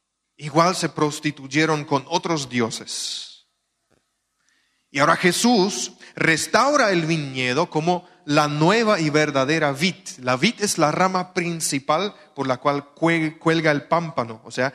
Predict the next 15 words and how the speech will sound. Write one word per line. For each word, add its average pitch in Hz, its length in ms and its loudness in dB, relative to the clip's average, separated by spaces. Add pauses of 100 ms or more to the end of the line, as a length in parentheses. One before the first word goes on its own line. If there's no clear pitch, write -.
(140)
el 123 140 -4
racimo 151 500 0
de 135 180 0
uvas, 175 640 -4 (840)
que 156 80 -4
son 233 180 4
aquellos 220 480 2
que - 180 -10
creen 220 440 0
en 165 120 0
Él 175 760 -2
y 160 120 -6
permanecen 170 920 0
en 127 140 0
Él. 113 520 -4